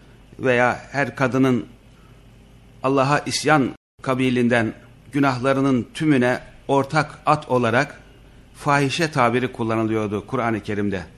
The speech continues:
Dolayısıyla aşırılık anlamında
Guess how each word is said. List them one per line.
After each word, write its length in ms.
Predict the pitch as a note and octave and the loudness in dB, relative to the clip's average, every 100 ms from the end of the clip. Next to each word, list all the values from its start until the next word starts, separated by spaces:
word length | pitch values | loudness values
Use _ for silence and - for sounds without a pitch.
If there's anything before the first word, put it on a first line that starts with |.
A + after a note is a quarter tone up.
| - - | -20 -6
Dolayısıyla 760 | D3+ E3 D#3 D#3 D3+ D3 - - - - - - - - | -2 0 0 0 0 0 -2 -14 -20 -20 -20 -20 -20 -8
aşırılık 480 | C#3+ D3 D#3+ F3 F3+ | -4 -2 2 0 2
anlamında 720 | D3 C3+ C3 C3 C3 C3 - | 2 2 2 2 2 2 0